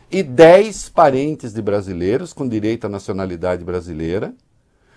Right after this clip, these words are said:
que estão em Gaza aguardando uma autorização do governo de Israel,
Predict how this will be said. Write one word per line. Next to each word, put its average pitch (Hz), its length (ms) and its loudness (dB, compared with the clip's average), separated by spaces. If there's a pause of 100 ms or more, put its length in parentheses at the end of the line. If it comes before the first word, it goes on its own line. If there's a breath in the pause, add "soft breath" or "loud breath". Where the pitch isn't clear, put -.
(160)
que 165 120 -6
estão 214 360 -2
em 175 180 -2
Gaza 139 640 0 (400)
aguardando 170 800 2
uma 175 100 -2
autorização 139 1080 -6 (600)
do 165 280 6
governo 123 520 0
de 110 80 -6
Israel, 104 680 -2